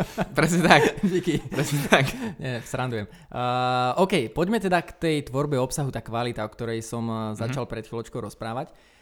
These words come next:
Speaker 2: A, tá kvalita mne sa preukazuje hlavne teda na Instagrame, na YouTube, kde ťa sledujem. A na YouTube, a, keď si ľudia pozrú tvoje videá, tak tam majú už videá, ktoré majú šesťdesiat tisíc zhliadnutí, majú už tam videá, ktoré majú sto tisíc a dokonca tam máš jedno, ktoré tam má, myslím, že šesťstosedemdesiat zhliadnutí, šesťstosedemdesiat tisíc, sorry,
Speaker 1: Mhm.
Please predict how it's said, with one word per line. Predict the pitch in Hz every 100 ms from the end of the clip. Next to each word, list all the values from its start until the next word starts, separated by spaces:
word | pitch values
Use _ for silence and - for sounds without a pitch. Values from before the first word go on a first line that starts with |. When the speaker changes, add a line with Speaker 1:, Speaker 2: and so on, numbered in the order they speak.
| - _ -
Speaker 2:
A, | 117 113 113 110 -
tá | - 135
kvalita | 135 151 160 139
mne | 127
sa | 139 139 123 120 113
preukazuje | - 123 123 127 120
hlavne | 120 120
teda | 120 123 110
na | 107
Instagrame, | 113 123 117 110
na | 107 104
YouTube, | 107 117 113
kde | 110 110
ťa | 117
sledujem. | 113 110 120 147
A | - 113
na | 117 151
YouTube, | 160 151 131
a, | 131 127 131 131 - _ _ _ _ _ _ _
keď | - 160
si | - 156
ľudia | 170 165
pozrú | - 165 156
tvoje | 160 151
videá, | 113 139 117 95 -
tak | 113 -
tam | - 117 117
majú | 113 117 117
už | 113
videá, | 120 117 113
ktoré | - 123
majú | 113 110 104 101
šesťdesiat | - 120 127 139 123
tisíc | 127 127
zhliadnutí, | 120 120 113 117 117 120 113
majú | 110 107
už | 117
tam | 117 107
videá, | 110 107 107
ktoré | 117
majú | 110 107
sto | - 120
tisíc | 127 127 135 127
a | - 113
dokonca | 123 139 131
tam | 131 127
máš | 120 123
jedno, | 123
ktoré | 117 135 127
tam | 131 127
má, | 117
myslím, | 120 - 131
že | 120 123 117
šesťstosedemdesiat | - 165 - 151 147 156 127 120 127
zhliadnutí, | 113 123 139 143 127 123
šesťstosedemdesiat | - 151 151 165 156 147
tisíc, | - 185 120 98
sorry, | - 110
Speaker 1:
Mhm. | 113